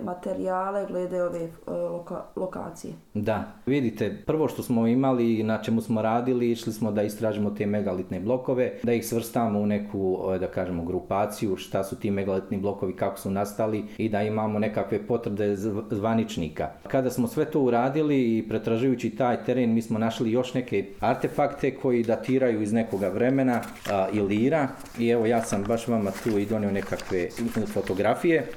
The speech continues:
Speaker 2: i izjave stručnjaka od, recimo, Marijane Krmpotić, šefice odjela za kopnenu arheologiju u Zagrebu, gdje s-, je ona dala svoju izjavu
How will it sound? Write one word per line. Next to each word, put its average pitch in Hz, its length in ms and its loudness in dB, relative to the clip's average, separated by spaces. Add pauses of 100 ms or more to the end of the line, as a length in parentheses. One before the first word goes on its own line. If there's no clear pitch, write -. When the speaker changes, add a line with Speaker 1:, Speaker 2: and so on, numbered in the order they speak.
Speaker 2:
i 110 220 4
izjave 117 360 2
stručnjaka 131 800 0 (340)
od, 107 200 0
recimo, 107 580 2
Marijane 104 480 2
Krmpotić, 135 600 0
šefice 120 480 0
odjela 113 400 2
za 98 600 2 (360)
kopnenu 107 380 0
arheologiju 98 600 2
u 85 80 -2
Zagrebu, 123 580 0 (160)
gdje 120 340 2
s-, - 180 -12
je 107 420 2
ona 117 240 2
dala 110 300 2
svoju 110 360 2
izjavu 98 520 2